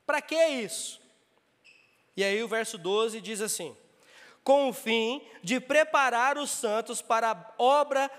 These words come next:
do ministério, para que o corpo de Cristo seja edificado,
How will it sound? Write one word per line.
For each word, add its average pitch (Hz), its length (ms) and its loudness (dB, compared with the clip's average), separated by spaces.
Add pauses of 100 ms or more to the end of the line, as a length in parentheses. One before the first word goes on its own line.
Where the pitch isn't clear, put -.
(140)
do 233 180 4
ministério, 220 760 -4
para 226 240 -2
que 247 100 -10
o 240 80 -6
corpo 302 400 4
de 226 120 -10
Cristo 247 400 -6
seja 240 480 0 (380)
edificado, 240 1160 2